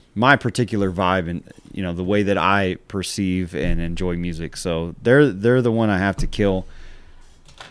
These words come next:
I mean, Nirvana for me is, is the height of, of punk rock.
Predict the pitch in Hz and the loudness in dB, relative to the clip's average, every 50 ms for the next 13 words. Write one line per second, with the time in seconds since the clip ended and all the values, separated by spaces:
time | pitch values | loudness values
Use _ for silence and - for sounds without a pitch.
0 | - - - - - _ _ _ - 101 101 98 95 95 92 87 - - - - | -20 -20 -20 -20 -20 _ _ _ -2 0 0 2 2 0 0 -2 -4 -6 -12 -10
1 | - 95 113 113 107 95 120 120 131 131 131 123 120 - - 107 101 101 107 113 | -2 0 2 2 4 4 4 6 6 6 4 4 2 0 -2 -2 0 2 4 4
2 | 113 113 110 110 95 - - - - 98 101 92 90 85 82 85 - - _ 90 | 4 4 2 2 0 -2 -6 -6 -2 0 0 0 0 -2 -6 -12 -16 -12 _ -6
3 | 95 85 87 87 95 90 82 - 104 104 101 98 - - - 87 87 85 82 80 | -6 -6 -6 -6 -6 -6 -2 0 2 2 2 2 0 -2 -6 -4 -4 -2 -4 -4
4 | 80 - - - - - - - - - - _ _ _ _ _ _ _ _ _ | -8 -12 -18 -20 -20 -20 -20 -20 -20 -20 -20 _ _ _ _ _ _ _ _ _
5 | _ _ _ _ _ _ - - - - - 135 139 127 - - 131 127 120 120 | _ _ _ _ _ _ -4 -4 -4 0 2 2 2 2 2 2 4 6 6 4
6 | 117 - - | 4 2 -4